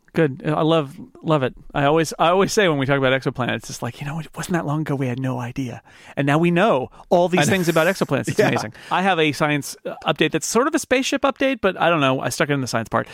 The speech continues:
Speaker 1: It's, uh, it's, uh, Chang'e, the Chinese,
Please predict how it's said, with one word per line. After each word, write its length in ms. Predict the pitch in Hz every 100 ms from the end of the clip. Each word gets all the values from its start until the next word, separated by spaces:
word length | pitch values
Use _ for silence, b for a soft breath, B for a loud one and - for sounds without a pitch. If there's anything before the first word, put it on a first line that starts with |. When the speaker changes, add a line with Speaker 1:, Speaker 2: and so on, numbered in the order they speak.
| B B
Speaker 1:
It's, 220 | 170 160 185
uh, 380 | 147 135 123 120 b b
it's, 240 | - 139 -
uh, 160 | 127
Chang'e, 560 | 117 165 180 160 147 151 -
the 340 | 135 127 123 -
Chinese, 680 | 156 147 147 139 135 -